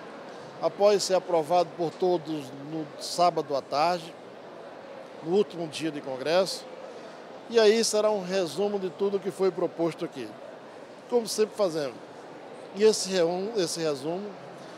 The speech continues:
ele é um documento orientativo para que nós possamos estar lendo e aprimorando cada vez mais a nossa capacidade de gestão,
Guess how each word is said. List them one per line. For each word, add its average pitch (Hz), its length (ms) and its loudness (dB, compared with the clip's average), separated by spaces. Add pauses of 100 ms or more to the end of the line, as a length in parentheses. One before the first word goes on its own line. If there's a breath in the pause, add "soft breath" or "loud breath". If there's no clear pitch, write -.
(480 loud breath)
ele 180 280 2
é 190 100 8
um 196 120 2
documento 185 580 2
orientativo 202 1120 2
para 202 140 2
que 180 120 -6
nós 180 340 0
possamos 185 640 0
estar 180 440 0 (680 loud breath)
lendo 208 640 2 (320)
e 180 80 4
aprimorando 190 680 4
cada 190 220 4
vez 175 220 2
mais 175 300 0
a 175 80 4
nossa 202 380 0
capacidade 170 800 0
de 160 120 -10
gestão, 165 560 -2